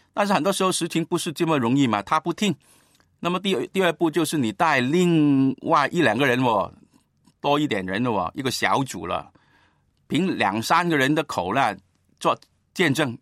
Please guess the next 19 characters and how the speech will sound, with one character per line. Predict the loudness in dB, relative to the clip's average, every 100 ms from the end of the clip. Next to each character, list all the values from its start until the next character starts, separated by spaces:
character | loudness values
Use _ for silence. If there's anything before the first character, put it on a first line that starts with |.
| -4
要 | -4
定 | -2 2 2
准 | 0 -4
了 | -4
嘛， | -4 -6 _ _
句 | -12
句 | -8 -4
都 | -2
要 | -2
定 | -4 -6
准。 | -8 -20 _ _ _ _ _ _ _ _ _ _ _ _ _ _
还 | -8 -2 2 2
是 | 0
不 | -2 -4
听 | -2 0
的 | 2
话 | 2
呢， | 2 -4 -10 _ _ _ _
那 | -6 0 0 -2